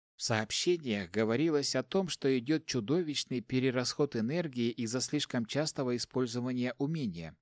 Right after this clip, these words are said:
Ещё говорилось, что время возвращения из-за этого будет уменьшено. Конкретных цифр там не было,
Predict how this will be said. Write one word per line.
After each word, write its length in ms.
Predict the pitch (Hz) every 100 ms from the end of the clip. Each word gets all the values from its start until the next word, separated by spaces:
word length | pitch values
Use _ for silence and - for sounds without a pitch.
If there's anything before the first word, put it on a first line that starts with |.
| _ _ _ _ _
Ещё 240 | 101 - 226
говорилось, 640 | 214 202 196 175 147 - -
что 220 | - -
время 300 | 117 165 156
возвращения 720 | 139 123 135 135 - 208 143
из-за 320 | 120 120 107 120
этого 320 | 110 107 101
будет 320 | 92 131 151
уменьшено. 640 | 175 190 147 - 90 82 - _ _ _ -
Конкретных 600 | 123 123 131 135 117 101
цифр 360 | - 127 107
там 200 | - 104
не 140 | 123 180
было, 340 | 120 90 73